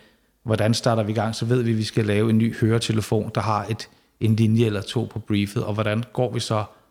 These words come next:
fra de der par linjer til at vide, hvad det er, vi gerne vil lave, så vi kan briefe designerne.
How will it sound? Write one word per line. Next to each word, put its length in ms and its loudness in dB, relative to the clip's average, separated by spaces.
fra 140 -4
de 180 -4
der 220 -2
par 200 -6
linjer 460 2
til 140 -2
at 260 0
vide, 440 2
hvad 180 0
det 80 0
er, 60 -2
vi 120 -6
gerne 240 -4
vil 80 -6
lave, 240 -8
så 120 -4
vi 80 0
kan 140 -2
briefe 360 0
designerne. 560 -6